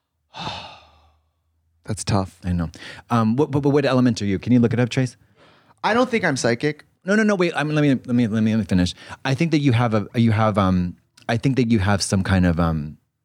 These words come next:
Speaker 2: there is some, some kind of inherent vision associated with your heritage.
Speaker 1: Intuitive.
Speaker 2: But more than that.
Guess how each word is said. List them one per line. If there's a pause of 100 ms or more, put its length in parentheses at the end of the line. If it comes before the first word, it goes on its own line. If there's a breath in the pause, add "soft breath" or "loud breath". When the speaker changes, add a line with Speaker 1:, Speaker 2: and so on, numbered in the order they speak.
(240)
Speaker 2:
there
is
some, (140)
some
kind
of (1300)
inherent (840)
vision
associated
with
your
heritage. (580)
Speaker 1:
Intuitive. (600)
Speaker 2:
But
more
than
that.